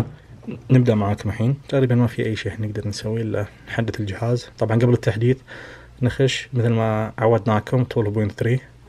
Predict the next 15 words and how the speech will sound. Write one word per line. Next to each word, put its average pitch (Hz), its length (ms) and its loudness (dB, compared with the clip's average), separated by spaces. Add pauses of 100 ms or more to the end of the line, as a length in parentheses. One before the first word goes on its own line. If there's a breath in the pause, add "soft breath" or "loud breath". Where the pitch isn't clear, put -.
(560 loud breath)
نسوي 110 520 -2
screen - 400 0
شوت - 260 -2
لحق 107 220 -8
البيلت 110 500 0
number. 104 400 0 (160)
طبعًا 113 260 4
هذا 117 140 4
الخيار 110 480 2
هذا 107 100 2
تخش - 300 -6
على 101 100 0
اعدادات 110 500 0
عام 120 320 4
حول، 92 340 0